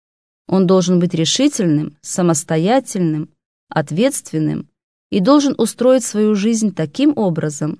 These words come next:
чтобы не усложнять её у других людей.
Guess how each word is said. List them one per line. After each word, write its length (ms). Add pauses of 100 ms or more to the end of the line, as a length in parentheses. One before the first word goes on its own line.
чтобы 360
не 120
усложнять 720
её 240
у 80
других 540
людей. 480